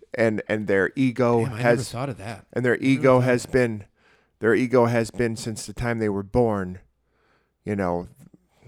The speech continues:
Speaker 1: put in its place
Speaker 2: Mm.
Speaker 1: in a way that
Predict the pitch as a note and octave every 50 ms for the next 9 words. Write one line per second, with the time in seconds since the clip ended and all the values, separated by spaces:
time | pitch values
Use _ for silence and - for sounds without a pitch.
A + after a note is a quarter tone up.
0 | - _ _ _ - F3+ F#3+ - - A2+ - - C#3 B2+ - - - G#2 G#2 G2+
1 | F#2 - - - - - G#2+ F2 D2+ - - - - - _ _ _ - A2 A2
2 | G2+ F2 - _ _ _ _ _ _ _ _ _ - G#2+ A2 G#2 G2 F#2 G#2 G2
3 | F#2 G2 G2+ F#2+ E2 G2+ G2 F#2 F2 D#2 -